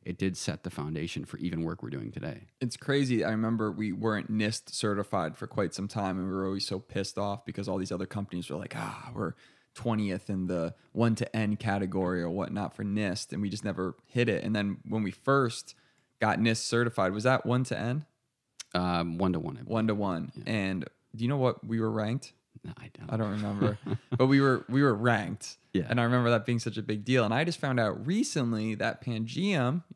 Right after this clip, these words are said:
Speaker 2: uh, now at True Fa-, True Face is, is now Pangeam, to see that you guys got number one in the world.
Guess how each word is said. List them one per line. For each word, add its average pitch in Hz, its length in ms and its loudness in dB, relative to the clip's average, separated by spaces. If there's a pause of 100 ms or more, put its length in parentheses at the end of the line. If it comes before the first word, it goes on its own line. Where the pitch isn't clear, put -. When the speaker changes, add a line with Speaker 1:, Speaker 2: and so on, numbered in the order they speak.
Speaker 2:
uh, 98 220 0 (180)
now 104 300 2
at 98 60 -2
True 110 180 -6
Fa-, - 160 -6
True - 180 -6
Face 98 260 -4
is, 104 300 -8
is 110 140 -6
now 92 160 -4
Pangeam, 123 580 0 (640)
to 131 100 2
see 135 360 4
that 120 420 2 (480)
you 123 120 0
guys 131 220 4
got 123 300 -2
number 120 480 4
one 110 340 2
in 107 140 2
the 90 80 -2
world. 139 480 2